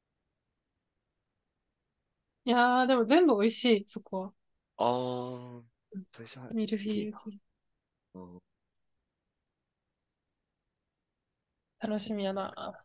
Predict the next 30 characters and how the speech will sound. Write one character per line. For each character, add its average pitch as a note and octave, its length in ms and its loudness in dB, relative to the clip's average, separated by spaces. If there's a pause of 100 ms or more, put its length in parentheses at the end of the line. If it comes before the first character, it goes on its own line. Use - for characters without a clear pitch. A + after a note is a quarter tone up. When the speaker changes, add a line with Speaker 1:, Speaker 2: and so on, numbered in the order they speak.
(1400)
Speaker 2:
ホ G#2 120 2
ー - 40 0
ル F#2+ 80 -4
買 F#2+ 180 -4
い？ - 80 -14 (1500)
Speaker 1:
い A#3 60 0
や、 A3+ 240 6 (120)
さ - 140 -10
す A3+ 140 -2
が A3 80 4
に。 A3 240 -4
ち - 0 -
っ - 20 -20 (2000)
ち A#3 100 2
ゃ A3 40 6
い G#3+ 40 6
も G3+ 120 0
の G3+ 100 2
を - 20 2
Speaker 2:
え、 G3+ 40 -2
き - 40 -6
つ - 20 -12
い？ - 20 -4
Speaker 1:
ち - 40 -2
ょ A3+ 40 2
こ A3 100 4
ち G#3+ 80 -8
ょ G3+ 40 -10
こ G3+ 100 -16
と G#3 100 -8